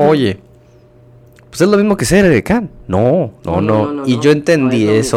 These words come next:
Speaker 2: mismo.
Speaker 1: De, claro, que no es lo mismo. Yo también, teo, pasa, hay runways en París, en Nueva York, no
Speaker 2: Claro.
Speaker 1: sé qué, y no es lo mismo que las de aquí afuera
Speaker 2: Claro,
Speaker 1: del Oxxo
Speaker 2: claro,
Speaker 1: vendiéndote el aceite y
Speaker 2: claro,
Speaker 1: lubricante,
Speaker 2: claro,
Speaker 1: ¿no?
Speaker 2: claro.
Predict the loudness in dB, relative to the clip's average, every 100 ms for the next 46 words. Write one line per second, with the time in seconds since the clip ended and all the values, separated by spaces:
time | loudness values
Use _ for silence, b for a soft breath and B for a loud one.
0 | -2 -2 -10 -4 2 2 0 -6 -12 -10
1 | -6 -4 -2 0 0 -2 -6 -10 -10 -6
2 | -4 -4 -8 b b b b b b b
3 | b b b _ _ -4 -2 -2 -4 -4
4 | -2 -2 -4 -8 _ _ -8 0 2 2
5 | 2 2 2 4 2 2 0 -2 -6 -6
6 | -2 0 2 2 2 0 2 2 2 2
7 | 0 -2 -2 -2 0 0 0 0 -2 -2
8 | -4 -2 -2 -6 -6 -2 -2 2 2 4
9 | 4 4 2 2 2 2 2 0 0 0
10 | -2 -2 -4 -4 -4 -2 0 0 0 0
11 | -2 -10 -6 -4 -4 -8